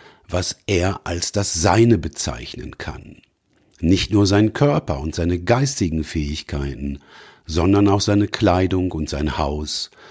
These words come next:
seine Frau und Kinder, seine Ahnen und Freunde, sein Ruf und seine Werke,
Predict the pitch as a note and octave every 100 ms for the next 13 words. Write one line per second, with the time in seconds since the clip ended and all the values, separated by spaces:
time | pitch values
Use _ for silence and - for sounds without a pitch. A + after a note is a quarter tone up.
0 | - - F#2+ G#2+ - - C3 C3+ F#2+ F2+
1 | - F#2 F#2 F2+ E2 E2 F2 - A2 G#2
2 | A#2+ A2+ A#2 A#2+ - - - D#2+ D#2 D2
3 | D2 D2 - - - - - E2 D2+ D#2+
4 | D#2 E2 G2+ G#2 B2+ - - E2+ D#2 D2
5 | D2 C#2+ D#2 D2 C#2+ - C2+ C2+